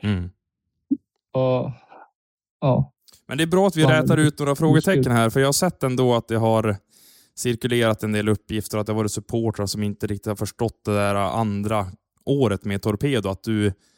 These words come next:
Speaker 1: i så fall förlängde, har vissa trott, efter att Ryssland gick in i Ukraina. Men här säger du att ungefär,
Speaker 2: Ja,
Speaker 1: alltså,
Speaker 2: det
Speaker 1: samma
Speaker 2: skulle jag, det kan jag säga direkt att det skulle jag aldrig göra.
Speaker 1: Nej.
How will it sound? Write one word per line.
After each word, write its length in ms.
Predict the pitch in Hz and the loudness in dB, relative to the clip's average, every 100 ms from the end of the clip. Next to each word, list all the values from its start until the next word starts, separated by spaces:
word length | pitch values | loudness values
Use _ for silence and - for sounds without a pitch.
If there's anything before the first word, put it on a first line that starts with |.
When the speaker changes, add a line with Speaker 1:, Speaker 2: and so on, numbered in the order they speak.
| _ | _
Speaker 1:
i 80 | - | -4
så 140 | 139 127 | 0 0
fall 120 | 110 | -2
förlängde, 680 | - 120 143 165 135 110 | -2 -2 -2 -2 -4 -2
har 140 | 110 110 | -2 0
vissa 340 | 113 - 107 | -2 -4 -4
trott, 680 | - 160 160 - - - - _ | -4 -2 -2 -6 -10 -10 -10 _
efter 460 | - 110 - - 104 | -6 -6 -8 -6 -4
att 300 | 101 - - | -4 -6 -4
Ryssland 380 | 110 - 104 101 | -4 -4 -4 -6
gick 160 | 98 | -6
in 120 | 104 101 | -8 -8
i 40 | |
Ukraina. 480 | 101 120 110 123 131 | -4 -2 -2 -2 -2
Men 240 | 120 113 - _ _ _ - | -2 -2 -8 _ _ _ -2
här 200 | 147 151 | 0 0
säger 320 | 151 147 113 | 0 2 2
du 220 | 101 104 | 2 2
att 320 | 98 - - - - | 0 -4 -12 -14 -10
ungefär, 260 | 113 120 110 | -4 -2 0
Speaker 2:
Ja, 60 | 135 | 0
Speaker 1:
alltså, 180 | 139 | 2
Speaker 2:
det 60 | 139 | 2
Speaker 1:
samma 280 | 143 131 131 | 2 2 2
Speaker 2:
skulle 120 | 120 | 0
jag, 100 | 127 | 0
det 120 | 143 | 0
kan 100 | 135 | 0
jag 60 | 127 | -2
säga 200 | 127 120 | 0 0
direkt 280 | 123 113 123 | 0 -2 -4
att 80 | |
det 280 | 123 120 113 | -2 0 -2
skulle 180 | 117 120 | -4 -2
jag 120 | 117 | 0
aldrig 240 | 113 113 110 | 0 0 -2
göra. 240 | 92 107 - | -2 -4 -6
Speaker 1:
Nej. 280 | 110 90 | -4 -4